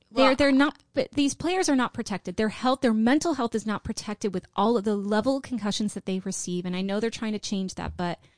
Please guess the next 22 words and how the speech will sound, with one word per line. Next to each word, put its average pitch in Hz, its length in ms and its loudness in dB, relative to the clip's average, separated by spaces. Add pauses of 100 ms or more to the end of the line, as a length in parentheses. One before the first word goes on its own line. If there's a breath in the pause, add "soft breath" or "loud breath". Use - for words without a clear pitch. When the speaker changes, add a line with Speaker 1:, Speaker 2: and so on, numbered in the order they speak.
(300 soft breath)
Speaker 1:
I, 254 120 -2
I 240 140 0
don't 214 140 2
know. 180 260 0 (320)
I, 233 160 -4
I 233 80 -4
don't 220 160 -2
like 202 180 -4
it. 196 140 -4
I 214 80 -6
don't 226 120 -2
like 214 120 -4
the 214 80 -6
whole 202 120 -6
system. 185 480 -6 (260)
Speaker 2:
It's, - 580 -10
uh, - 300 -16 (320)
it, 220 100 -18 (220)
it's - 320 -8 (140)
scary 277 480 -6
to - 120 -12
me 160 280 -12